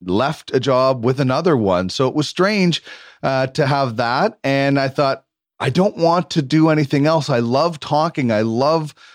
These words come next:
what I did. I have a lot of experience in training." So asked around, and a lot of people made suggestions when they found out I was no longer on the air to get into podcasting, and started going from there. Just the,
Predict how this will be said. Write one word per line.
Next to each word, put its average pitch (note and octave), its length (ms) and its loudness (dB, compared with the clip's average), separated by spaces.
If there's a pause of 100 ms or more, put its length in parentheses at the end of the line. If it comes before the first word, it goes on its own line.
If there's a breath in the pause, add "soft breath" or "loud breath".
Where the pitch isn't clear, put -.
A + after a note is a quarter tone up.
(120)
what D3 200 0
I C3+ 140 2
did. C#3 240 0
I G#2 100 0
have B2+ 340 -4
a C3 60 0
lot C#3 260 2
of D3 80 0
experience D3 480 -2
in C3+ 80 -2
training." C#3 500 0
So A#2 380 -2
asked A#2 300 -4
around, D#3 400 0
and A#2+ 160 0
a A#2 40 2
lot B2 180 2
of D3 80 -2
people D3 240 0
made C#3 240 0
suggestions B2+ 540 -2
when C3+ 100 0
they A2+ 80 0
found B2 300 0
out B2+ 180 2
I A#2+ 80 2
was A2+ 180 -4
no C3 140 0
longer B2+ 360 2
on A#2+ 100 0
the A#2+ 140 0
air B2 100 2
to B2 80 -2
get G#2 160 -2
into G2 180 -2
podcasting, G2+ 800 -2
and A#2 160 -4 (600 loud breath)
started F3+ 380 0
going F3+ 240 2
from D#3+ 220 -2
there. E3 340 2
Just C#3+ 300 -4
the, C#3+ 200 4